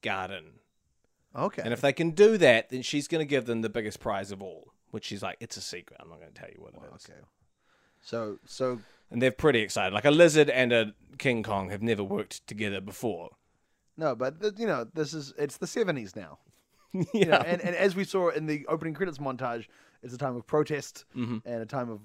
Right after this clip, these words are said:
Speaker 2: of, of cultural and social change.
Speaker 1: Yeah.
Speaker 2: So, um, and this,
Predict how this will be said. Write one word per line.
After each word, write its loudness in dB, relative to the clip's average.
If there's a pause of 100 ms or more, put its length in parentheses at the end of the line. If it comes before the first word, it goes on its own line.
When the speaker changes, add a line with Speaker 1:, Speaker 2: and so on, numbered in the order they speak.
(120)
Speaker 2:
of, -6
of -14
cultural -10
and -14
social -12
change. -18 (180)
Speaker 1:
Yeah. -6 (100)
Speaker 2:
So, 0
um, -4
and -4
this, -6